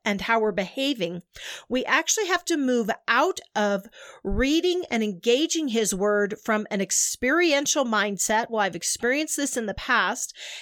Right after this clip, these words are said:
and we have to disengage with it from a cultural standpoint. Like, my, my cultural experience with God's word is this,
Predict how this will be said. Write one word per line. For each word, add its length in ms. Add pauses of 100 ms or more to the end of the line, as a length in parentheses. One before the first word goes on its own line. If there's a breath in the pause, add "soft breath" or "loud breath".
(260 loud breath)
and 560 (100)
we 160
have 340
to 380 (320 loud breath)
disengage 800
with 160
it 160
from 180
a 240
cultural 840
standpoint. 580
Like, 220
my, 220 (240 loud breath)
my 140
cultural 760
experience 800
with 120
God's 300
word 320
is 240
this, 440